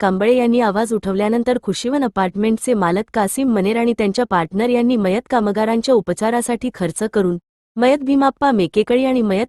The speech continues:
केदारी निगरुळे या कामगारांच्या दोन्ही कुटुंबांना आज सात सात लाख रुपयांचे चेक हे खुशीवन अपार्टमेंट आणि डॉक्टर महेश कुमार कांबळे यांनी कुटुंबांच्याकडे सुपूर्त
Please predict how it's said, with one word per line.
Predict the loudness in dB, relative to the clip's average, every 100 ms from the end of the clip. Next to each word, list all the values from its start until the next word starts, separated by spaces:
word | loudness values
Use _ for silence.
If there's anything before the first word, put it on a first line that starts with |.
| 0
केदारी | 2 2 2
निगरुळे | 2 2 2 4 2
या | 2 0
कामगारांच्या | 0 0 0 0 0 0
दोन्ही | 2 2 2
कुटुंबांना | -2 -2 0 0 0 -2 -4 _ _ _ 0
आज | 0
सात | 2 0 0
सात | 0 -2 0
लाख | 0 0
रुपयांचे | -2 -2 0 2 2
चेक | 2 2 2 0
हे | -2 -2 _ _ -6
खुशीवन | -4 0 0 2 0
अपार्टमेंट | 0 0 0 0 0 0
आणि | 0
डॉक्टर | 2 0 0 0
महेश | 2 0 -2
कुमार | -2 0 0 0
कांबळे | -2 2 2
यांनी | 2 2 0
कुटुंबांच्याकडे | 0 0 0 2 0 -2 0 2 2
सुपूर्त | 0 -2 -2 0